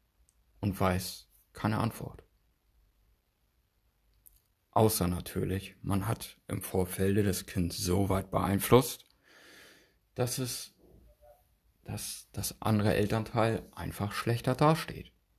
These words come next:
Egal ob vom Jugendamt, vor den Gerichten und im schlimmsten Falle vom Kind.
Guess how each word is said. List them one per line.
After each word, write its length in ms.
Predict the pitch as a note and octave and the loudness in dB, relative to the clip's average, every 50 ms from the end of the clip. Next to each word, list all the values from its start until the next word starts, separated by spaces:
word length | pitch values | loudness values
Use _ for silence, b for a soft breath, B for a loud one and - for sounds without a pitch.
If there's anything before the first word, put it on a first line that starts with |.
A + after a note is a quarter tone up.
| _ _ _ _ _ | _ _ _ _ _
Egal 420 | A2 G2 - G2+ F#2+ E2 C2+ - - | -2 2 4 4 4 4 2 0 -2
ob 260 | - F#2 - - - - _ _ | -2 -2 -4 -4 -10 -20 _ _
vom 240 | - - - E2+ - | -8 -6 -6 -4 -2
Jugendamt, 800 | F2+ G2 G2+ G#2 G#2 - - - - F2+ F#2 F#2+ F#2 F#2+ G2+ - - _ _ _ _ _ _ _ _ _ _ _ _ _ _ _ _ _ _ _ _ _ _ _ _ _ _ _ | 0 2 2 2 2 -2 -4 -4 -2 0 0 0 -2 -4 -8 -12 -18 _ _ _ _ _ _ _ _ _ _ _ _ _ _ _ _ _ _ _ _ _ _ _ _ _ _ _
vor 420 | - - - - - A#2 A#2 A2 | -20 -20 -10 -2 2 4 4 4
den 420 | G#2+ G#2+ G2+ F#2+ F#2+ G2+ G2 - - - - - | 4 2 0 0 -2 -4 -8 -12 -14 -14 -14 -8
Gerichten 720 | - G2 G2+ A2+ G2+ F#2+ - - - G2 G2+ G2+ - _ _ _ _ _ _ _ _ _ _ _ _ _ _ _ _ _ _ _ _ _ | -4 2 2 4 2 2 0 -2 -2 -2 -2 -2 -6 _ _ _ _ _ _ _ _ _ _ _ _ _ _ _ _ _ _ _ _ _
und 140 | _ G#2+ G2+ | _ 0 0
im 100 | C#2+ E2+ | 0 0
schlimmsten 440 | - - - F2+ F2 - - - - | -2 -2 0 0 0 0 -2 -6 -6
Falle 340 | - - F2 E2 D2 - - - _ _ _ _ _ _ _ _ _ _ _ | -4 -2 -2 -2 -2 -4 -8 -14 _ _ _ _ _ _ _ _ _ _ _
vom 260 | - - - C#2+ - | -12 -8 -6 -6 -6
Kind. 380 | - - - G2+ G2+ G2+ - | -4 -4 -2 -2 -2 -4 -6